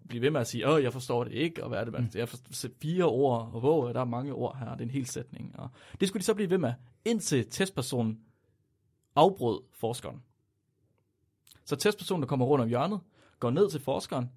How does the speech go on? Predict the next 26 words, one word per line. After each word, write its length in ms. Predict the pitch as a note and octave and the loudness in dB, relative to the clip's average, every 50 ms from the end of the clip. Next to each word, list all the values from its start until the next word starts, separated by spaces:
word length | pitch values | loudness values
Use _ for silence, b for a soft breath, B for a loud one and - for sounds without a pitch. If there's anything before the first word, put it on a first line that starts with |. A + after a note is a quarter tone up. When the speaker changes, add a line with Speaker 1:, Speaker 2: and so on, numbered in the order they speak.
| - | -10
Speaker 2:
Mm. 180 | - A#2+ A2+ G#2 - - _ _ _ _ | -6 -4 -4 -4 -6 -14 _ _ _ _
Speaker 1:
og 140 | - D#3+ D#3 | 0 2 4
så 240 | - G#3 F#3+ - - _ | 4 2 0 0 -4 _
de 60 | G3+ | -4
fleste 300 | F#3+ - B3 A#3+ - - | -2 0 -2 0 0 0
mennesker 300 | F3+ F3 F#3 F#3 - G#3+ | 0 -2 -2 0 -2 0
ville 140 | E3 E3 E3 | 0 0 -2
nok 160 | D#3 D#3 D#3 | -2 -4 -6
stille 220 | - - F3+ F3+ G#3 | -4 -4 -4 -4 -4
sig 160 | G#3+ - A3+ - | -6 -8 -8 -4
og 120 | - C#3+ C3 | -4 -2 -2
vente 180 | D#3 E3+ F#3 | -2 -4 -2
på, 160 | - E3+ C#3+ | 0 0 0
at 280 | C3+ - - B2+ B2 B2+ | 0 0 -4 -4 -4 -4
forskeren 360 | - - C#3 C3+ - D3 C3 | -4 -4 -4 -4 -4 -8 -8
kigger 200 | B2+ - B2+ A#2+ - | -6 -6 -6 -6 -6
på 80 | - | -6
dem. 120 | - - - _ _ _ _ _ _ _ _ _ _ _ _ _ _ _ | -12 -12 -20 _ _ _ _ _ _ _ _ _ _ _ _ _ _ _
Men 60 | B2 | 0
Speaker 2:
Mm. 60 | C3+ D#3 | 2 2
Speaker 1:
det 80 | F#3 | 4
gjorde 160 | D#3+ D#3 D3+ | 4 4 4
han 100 | F3 C#3 | 4 2
ikke, 160 | - - - _ _ | -2 -6 -10 _ _
eller 140 | - A#2 - | -2 -2 -2
hun. 180 | E2+ E2+ - | -2 -2 -6